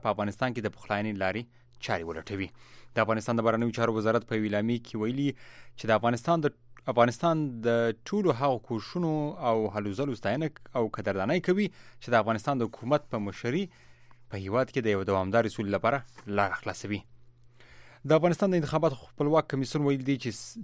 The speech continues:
چې نن د شنبې په ورځ به د دیارلس سوه اته نوي لمریز کال د جمهوري ریاست د انتخاباتو مهالویش اعلان سي. تر اوسه پورې جمهور رئیس اشرف غني او په نیمه ډیلي کې د افغانستان پخوانی سفیر شیدا محمد ابدالي خپله کاندیدي اعلان کړې ده.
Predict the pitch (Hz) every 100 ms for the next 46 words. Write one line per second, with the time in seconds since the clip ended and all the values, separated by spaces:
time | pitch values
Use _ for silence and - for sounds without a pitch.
0 | - - 117 120 180 180 110 101 104 -
1 | 120 151 135 143 131 143 139 120 104 113
2 | 113 104 117 110 - 147 143 135 131 110
3 | 110 175 170 - 156 151 139 120 117 107
4 | - - - - - - - - - -
5 | - 110 117 185 214 139 - 131 120 113
6 | 110 117 131 117 98 101 98 135 131 -
7 | - - 98 95 90 - 113 - - 196
8 | 180 185 180 151 - - - 127 143 147
9 | 143 - 135 113 117 - 117 185 185 156
10 | 170 156 156 143 127 123 120 143 120 117
11 | 117 123 127 123 143 - - - - 113
12 | 104 117 110 110 104 101 113 147 - 117
13 | 101 - 92 95 147 - - - - 90
14 | 90 - 95 87